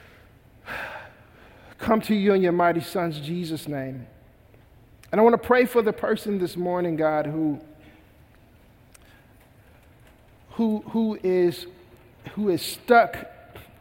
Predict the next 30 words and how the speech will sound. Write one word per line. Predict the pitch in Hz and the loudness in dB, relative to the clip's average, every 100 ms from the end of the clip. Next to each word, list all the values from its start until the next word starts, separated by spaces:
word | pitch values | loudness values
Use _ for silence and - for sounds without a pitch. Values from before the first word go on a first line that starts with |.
| - - - | -20 -20 0
teeter-tottering | 254 254 226 208 - 220 202 185 175 175 160 135 - - - - | 4 6 6 2 2 2 4 4 2 0 -2 -8 -18 -20 -20 -4
in | 196 | 0
morality, | 175 156 165 180 180 175 165 135 113 - - - - - _ _ _ _ - - _ - - _ _ - - - | 2 4 6 6 4 4 2 0 -8 -16 -20 -20 -20 -20 _ _ _ _ -20 -20 _ -20 -20 _ _ -20 -20 -12
wondering | 160 196 214 190 180 | -2 2 4 2 2
whether | 170 180 | 4 4
or | 175 | 4
not | 170 170 | 2 0
they're | 175 165 | 0 0
known | 170 175 185 175 | 2 2 2 0
and | 160 | 2
loved | 160 165 165 - | 2 2 0 -2
by | 160 151 | 0 0
you. | 151 180 170 | 0 2 2
I | 156 | 2
pray | - 220 220 | -2 -2 -2
for | 226 | 0
that | 190 170 | 0 0
person, | - 180 170 156 | 0 -4 -4 -4
God, | 151 147 139 | -2 -2 -2
that | 147 | -6
they | 160 | -4
would | 175 170 - | -4 -4 -6
enter | 190 202 196 190 185 | -4 -4 -2 0 0
into | 185 170 165 | -2 -6 -2
your | 151 | -2
presence | 143 185 185 180 180 | -2 0 0 0 -4
and | 156 139 | -6 -4
take | 185 190 - | -4 -4 -4
that | 170 151 | -4 -4
seat | - - 214 208 - | -14 -10 -6 -6 -6